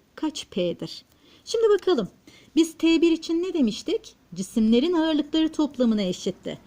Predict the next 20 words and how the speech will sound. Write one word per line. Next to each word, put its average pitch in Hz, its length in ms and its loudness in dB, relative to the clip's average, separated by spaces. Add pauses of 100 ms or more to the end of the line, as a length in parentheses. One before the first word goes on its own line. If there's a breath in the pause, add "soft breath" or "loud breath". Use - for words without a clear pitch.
(200 soft breath)
O 262 80 2
zaman 311 360 4
direkt 320 260 2
yazıyorum 294 460 2
bakın. - 280 -8 (160)
T 269 340 4
bir 190 100 2
eşittir 320 760 0 (360)
P 247 320 2
artı 190 380 -4
P'den 190 640 0 (400)
iki 226 240 -2
tane 185 360 -2
P'ye 233 420 0
eşit. 220 280 -2 (500 loud breath)
Biz 330 180 2
şuradaki 311 600 0 (420)
T 262 300 2
bir'i 262 200 0
bulduk. 277 420 0